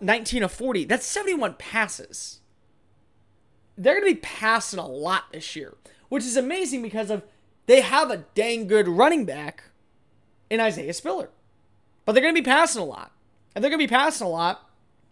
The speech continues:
It gives a multitude of opportunities for both these guys to take the lead.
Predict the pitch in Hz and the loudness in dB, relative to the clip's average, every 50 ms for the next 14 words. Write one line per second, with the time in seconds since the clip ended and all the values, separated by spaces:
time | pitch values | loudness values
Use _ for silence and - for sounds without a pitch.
0 | _ _ _ _ _ _ _ _ _ _ _ - - 190 180 - - 240 254 202 | _ _ _ _ _ _ _ _ _ _ _ -18 -12 -12 -10 -6 -2 -2 0 2
1 | 208 208 185 170 170 185 208 247 247 - - - 214 208 220 208 202 - 175 - | 2 0 0 0 -2 -2 -2 -2 -2 -6 -10 -14 -8 -4 -4 -4 -4 -4 -8 -10
2 | 220 220 208 190 170 160 156 156 - _ _ _ _ _ - 202 190 214 220 214 | -8 -6 -4 -2 -2 -2 -2 -4 -8 _ _ _ _ _ -6 0 4 4 4 4
3 | 220 220 170 - 196 180 175 170 170 160 - 175 160 - - 147 160 190 214 175 | 2 -4 -4 0 0 0 0 0 -4 -6 -8 -8 -8 -8 -8 -10 -6 -6 -6 -6
4 | 143 - | -8 -12